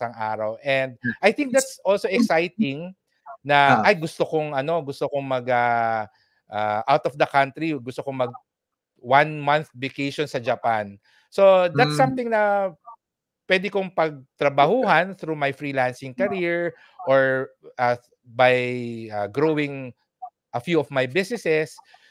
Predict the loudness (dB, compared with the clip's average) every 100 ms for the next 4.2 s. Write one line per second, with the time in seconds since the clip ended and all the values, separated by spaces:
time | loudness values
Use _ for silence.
0 | _ 0 4 4 4 4 4 2 _ _
1 | _ -4 2 4 4 2 -2 -6 -2 0
2 | 2 4 2 0 -2 -2 -6 -14 _ _
3 | -20 -20 _ 2 4 4 -2 -4 -8 -8
4 | -6